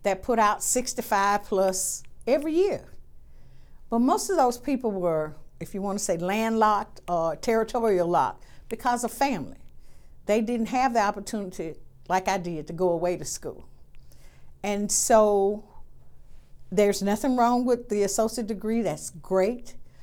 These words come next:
but there's a difference in a baccalaureate nurse and an associate degree. And I wanted people in my community to have the opportunity to experience that.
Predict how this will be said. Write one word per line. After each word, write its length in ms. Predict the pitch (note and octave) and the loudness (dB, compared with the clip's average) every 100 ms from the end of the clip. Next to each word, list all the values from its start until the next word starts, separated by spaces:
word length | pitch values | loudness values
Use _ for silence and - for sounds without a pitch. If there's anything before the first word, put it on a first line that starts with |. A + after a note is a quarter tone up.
| - - - - - - | -16 -14 -14 -16 -16 -10
but 160 | G3 | -6
there's 280 | G#3+ G#3 G3 | -4 -2 -2
a 80 | C3+ | -4
difference 640 | D#3+ B3+ B3+ - D3+ - - | 0 4 4 2 -10 -10 -8
in 160 | E3+ | -8
a 60 | B2+ | -8
baccalaureate 680 | C3 F3 D#3 F#3+ F3+ F3 - | -6 -4 -4 -4 -2 -2 -2
nurse 400 | E3 C3 - - - | -6 -6 -10 -14 -12
and 160 | C3+ C3+ | -10 -8
an 140 | B2+ | -8
associate 440 | A#2 E3 D3+ B2 | -6 -6 -6 -8
degree. 340 | B2 B2 - - - - - - - - - - | -12 -14 -14 -16 -18 -18 -16 -18 -18 -16 -16 -12
And 220 | F3+ F3 - | -8 -8 -6
I 240 | G3+ A3+ B3+ | -2 2 2
wanted 680 | A3 G#3+ G#3 G3 F3+ - - | 2 0 0 0 -2 -6 -6
people 320 | A3+ G#3+ F#3+ | -4 -2 -2
in 360 | F#3+ F3+ F3+ | -2 -2 -2
my 460 | F3+ F#3 A#3+ C4 C#4 C4 - - - - - - | 0 2 2 2 -2 -6 -14 -14 -14 -16 -16 -2
community 720 | G#3+ G#3+ C4 F#3 - - - - - - - - | 2 4 4 2 -4 -10 -12 -16 -18 -18 -16 -10
to 100 | G#3+ | -8
have 400 | - C4 B3+ A#3+ | -2 2 2 2
the 120 | A#3 | -2
opportunity 600 | G3+ G#3+ G#3+ - G#3+ G#3+ | -2 -4 -6 -6 -4 -6
to 200 | - A3+ | -8 -4
experience 800 | G3 F#3 - E4+ F#4+ G#3 C3 A2 | -4 -4 -6 -4 -4 -4 -8 -10
that. 240 | G#2+ - | -12 -14